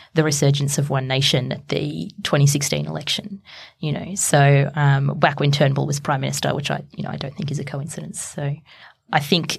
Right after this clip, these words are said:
um, the anger comes from a real place, and I think in Australia the right has done a good job at positioning itself as,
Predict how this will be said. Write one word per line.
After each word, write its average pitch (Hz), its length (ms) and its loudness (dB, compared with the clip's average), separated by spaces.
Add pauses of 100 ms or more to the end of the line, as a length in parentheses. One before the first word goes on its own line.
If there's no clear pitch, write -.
um, 147 640 2 (920)
the 175 220 2
anger 156 280 4
comes 143 360 2
from 160 100 -2
a 131 80 0
real 123 200 -2
place, - 460 0
and 156 120 2
I 131 60 4
think 139 420 0
in 143 100 6
Australia 135 500 2
the 123 140 2
right 135 220 2
has 143 120 0
done 123 180 0
a 135 40 -2
good 123 240 -6
job 135 300 2
at - 340 0 (680)
positioning - 440 2
itself - 420 -2
as, 131 360 -4